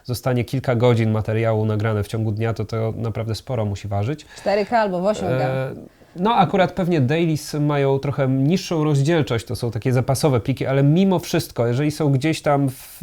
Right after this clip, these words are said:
Speaker 1: na planie, na Islandii, gdzie jest słaba sieć, e,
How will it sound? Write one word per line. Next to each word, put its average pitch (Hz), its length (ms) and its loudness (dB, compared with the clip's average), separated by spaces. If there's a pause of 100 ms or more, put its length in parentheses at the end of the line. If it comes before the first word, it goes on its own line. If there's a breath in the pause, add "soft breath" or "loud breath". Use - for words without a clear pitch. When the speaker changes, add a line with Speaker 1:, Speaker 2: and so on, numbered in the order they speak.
Speaker 1:
na 143 160 0
planie, 135 760 2
na 139 140 2
Islandii, 139 800 4 (420 loud breath)
gdzie 127 160 0
jest - 280 0
słaba 135 360 4
sieć, 117 380 -2 (400 loud breath)
e, 123 440 -4